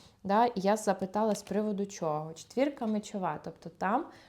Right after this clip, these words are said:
де вас витягують в світ, там, де ви повинні виясняти стосунки. Знову ж таки, ця четвірка, третій раз у нас тут, е, випадає, і нам говорять, що явно, е, ва-,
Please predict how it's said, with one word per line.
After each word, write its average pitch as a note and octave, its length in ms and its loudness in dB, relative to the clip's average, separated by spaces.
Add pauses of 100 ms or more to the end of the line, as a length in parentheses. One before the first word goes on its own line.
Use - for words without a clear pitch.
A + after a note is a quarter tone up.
(120)
де F#3+ 220 4
вас A3 380 2
витягують F#3+ 680 -2
в - 40 -16
світ, E3 400 -8
там, F#3+ 220 0
де G#3 100 0
ви F3+ 140 0
повинні G3 560 -2
виясняти F3 560 -4
стосунки. E3 640 -8
Знову E3+ 280 -2
ж - 100 -14
таки, - 200 -12
ця D#3 240 -6
четвірка, A3 560 -2 (320)
третій A3 340 2
раз D#3+ 280 -4
у F#3 40 -6
нас A#3 160 -2
тут, C#4+ 240 -6 (1300)
е, F#3+ 220 6 (380)
випадає, G3+ 920 4
і F#3+ 340 -2
нам A#3 240 -2
говорять, G3+ 400 0
що - 160 -12
явно, B3 480 0
е, B3+ 60 -8 (800)
ва-, F#3+ 320 4